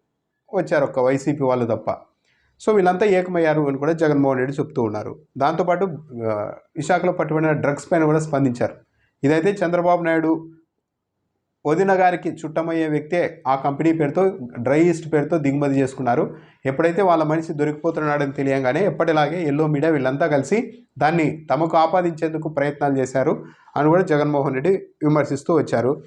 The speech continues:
చంద్రబాబు నాయుడు ఒక దత్తపుత్రుడు, ఈనాడు, ఆంధ్రజ్యోతి, టీవీ ఫైవ్ వీళ్ళంతా చాలరు అన్నట్టు కేంద్రంలో ప్రత్యక్షంగా ఒక రాజకీయ పార్టీని తెచ్చుకున్నారు, పరోక్షంగా ఒక రాజకీయ పార్టీని కూడా తెచ్చుకున్నారని జగన్మోహన్ రెడ్డి విమర్శించారు. ప్రత్యక్షంగా అంటే బీజేపీ పొత్తు వచ్చింది,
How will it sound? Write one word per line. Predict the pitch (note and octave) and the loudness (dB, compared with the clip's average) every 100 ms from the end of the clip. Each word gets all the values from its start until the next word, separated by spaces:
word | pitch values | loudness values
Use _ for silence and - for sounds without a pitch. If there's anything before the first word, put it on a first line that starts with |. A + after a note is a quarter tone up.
| - - _ _ _ _ - | -20 -20 _ _ _ _ -2
చంద్రబాబు | D3+ F#3+ F#3 F3+ F3 | 2 2 2 2 2
నాయుడు | E3 F3+ F3+ | 2 2 2
ఒక | C#3+ C3+ | 0 0
దత్తపుత్రుడు, | C3+ E3 E3 D#3+ D3+ D#3 F3 - - - C3 | 0 -2 -2 -4 0 2 0 -2 -14 -12 -2
ఈనాడు, | C#3+ E3+ E3+ D#3+ F3 C#3 | 2 4 4 4 2 2
ఆంధ్రజ్యోతి, | D3+ D#3 D#3+ D3+ D#3+ E3+ E3 | 2 0 0 -2 -2 -4 -2
టీవీ | D#3 D#3+ D#3 D3+ | 0 2 2 2
ఫైవ్ | D3+ D#3+ - _ - | 0 -2 -12 _ -2
వీళ్ళంతా | D#3+ D#3 E3 G#3+ B3+ A#3 | 2 4 2 2 2 4
చాలరు | G3 F#3+ G3 F#3+ | 2 2 2 0
అన్నట్టు | F3 E3 E3 G#3 G#3 - _ _ _ _ - | -2 -4 0 -2 -2 -20 _ _ _ _ -4
కేంద్రంలో | D#3+ F#3+ G3 F#3+ F#3+ D3+ | -2 0 0 2 0 0
ప్రత్యక్షంగా | D#3 - F3 F#3+ F3+ E3+ | -4 -4 -6 -4 0 0
ఒక | E3 | 2
రాజకీయ | E3 D#3+ D#3+ D#3 | 0 0 -2 -2
పార్టీని | D#3 D#3 D#3+ | -2 -2 -4
తెచ్చుకున్నారు, | D3+ D3+ D3 D3+ - - _ D3 | -6 -2 0 0 -2 -8 _ 0
పరోక్షంగా | E3+ E3+ E3+ E3+ E3 | 2 0 -2 0 0
ఒక | D#3 | 2
రాజకీయ | D#3 D3+ D#3 D3+ | 0 0 -2 -2
పార్టీని | C#3+ D3 | -2 -2
కూడా | D3 C#3+ | -2 -2
తెచ్చుకున్నారని | C3 - C3 B2+ D#3 D#3+ | -2 -6 -2 0 0 2
జగన్మోహన్ | D3 D3 C#3+ C3+ | 0 0 0 0
రెడ్డి | C3+ D#3+ | 2 2
విమర్శించారు. | B2+ - G#2+ - - | 2 -4 -4 -4 -2
ప్రత్యక్షంగా | D3+ D#3 D#3+ F3 E3 | -2 -2 -2 0 2
అంటే | D#3 F3 | 2 2
బీజేపీ | D#3+ D#3 D#3+ E3 D#3 | 2 4 2 0 -2
పొత్తు | D3 D3 | -2 -2
వచ్చింది, | - A2 | -2 -6